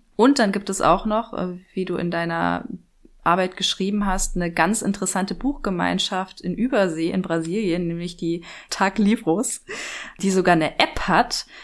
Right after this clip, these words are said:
wo man sich über die Lektüre austauschen kann. Und es gibt auch wahnsinnig viele Clubtreffen, wie, wie so eine Art Lesezirkel im Prinzip.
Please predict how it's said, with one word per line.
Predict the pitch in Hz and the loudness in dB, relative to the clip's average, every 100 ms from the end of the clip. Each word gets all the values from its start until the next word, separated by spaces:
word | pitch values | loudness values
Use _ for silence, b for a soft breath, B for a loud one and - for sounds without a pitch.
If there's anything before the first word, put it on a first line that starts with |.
| B B | B B
wo | 180 | 2
man | 214 214 | 4 4
sich | 196 190 - | 4 0 2
über | 190 190 | 2 2
die | 185 | 2
Lektüre | 180 - 185 175 175 | 0 -2 2 6 6
austauschen | 254 320 - 220 226 - 233 | 6 2 0 2 2 0 -6
kann. | - 202 196 208 214 | -4 -2 0 0 -2
Und | - 170 170 - _ - | -2 -2 -4 -10 _ -6
es | - | -2
gibt | 220 220 - | -2 -2 2
auch | 175 185 - - | 4 4 -2 -10
wahnsinnig | 175 165 220 254 220 214 214 | -4 4 6 6 4 0 -2
viele | 214 190 | -2 0
Clubtreffen, | 190 - 233 285 - - 160 156 196 208 196 | 0 2 2 2 -4 -4 0 0 0 -4 -2
wie, | 185 196 | -2 -2
wie | 220 | 0
so | 220 | 0
eine | 214 | 2
Art | 202 | 2
Lesezirkel | 185 202 220 170 - 165 165 160 156 | 2 2 2 -2 -2 -2 0 -2 -4
im | 170 | -4
Prinzip. | 170 170 180 233 | -4 -4 -2 -2